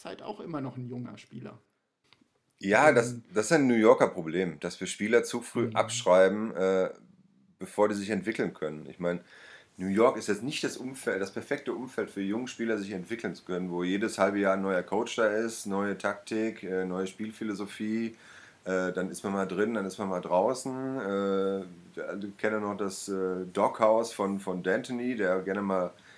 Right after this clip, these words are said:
Speaker 2: komplett einen hat sitzen lassen für zehn Spiele. Und das ist ja die Situation, in der wir sind. Und, ähm,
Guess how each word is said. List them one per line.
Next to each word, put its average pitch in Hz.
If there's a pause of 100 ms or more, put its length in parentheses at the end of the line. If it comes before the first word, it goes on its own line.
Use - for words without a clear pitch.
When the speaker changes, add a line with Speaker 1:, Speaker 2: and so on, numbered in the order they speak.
(200)
Speaker 2:
komplett 107
einen 110
hat 107
sitzen 123
lassen 117
für 113
zehn 120
Spiele. 127 (560)
Und 101
das 101
ist 139
ja 135
die 110
Situation, 117
in 113
der 107
wir 98
sind. 107 (200)
Und, 90
ähm, 87